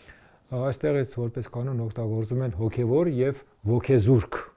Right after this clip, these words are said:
չէ՞, ռուսները շատ սիրում են ասել «դուխովնը» ի «բեզդուխովնը»։ Բայց դրանով ստացվում է, որ ճոռոբանը-, ճոռոմաբանությունը հոգևոր է, իսկ գործնական արդյունավետ աշխատանքը ոգեզուրկ, որը երևի ընդունելի չի։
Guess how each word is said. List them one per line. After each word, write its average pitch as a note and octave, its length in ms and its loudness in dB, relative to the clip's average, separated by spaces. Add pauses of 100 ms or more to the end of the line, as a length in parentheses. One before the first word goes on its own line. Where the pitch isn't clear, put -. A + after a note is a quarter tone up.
չէ՞, D#3 240 0
ռուսները A2+ 460 -2
շատ G#2+ 260 -8
սիրում G#2+ 260 -2
են F#2 100 -6
ասել F#2 280 -8
«դուխովնը» D3 560 -4 (160)
ի B2 160 -8 (160)
«բեզդուխովնը»։ F#2+ 640 -6 (320)
Բայց F#3 220 2
դրանով G3 320 4
ստացվում E3+ 420 0
է, A3 40 -2
որ E3+ 140 0
ճոռոբանը-, D3+ 720 0
ճոռոմաբանությունը D3 1120 2 (200)
հոգևոր A#2 600 -2
է, A#3 60 -2 (120)
իսկ D#3+ 200 -8
գործնական D3 580 -2
արդյունավետ C3 560 -4
աշխատանքը F3+ 580 -6
ոգեզուրկ, D3 640 -4 (180)
որը A#2+ 300 -4 (120)
երևի G#2+ 480 -6
ընդունելի G#2 460 -8
չի։ - 200 -18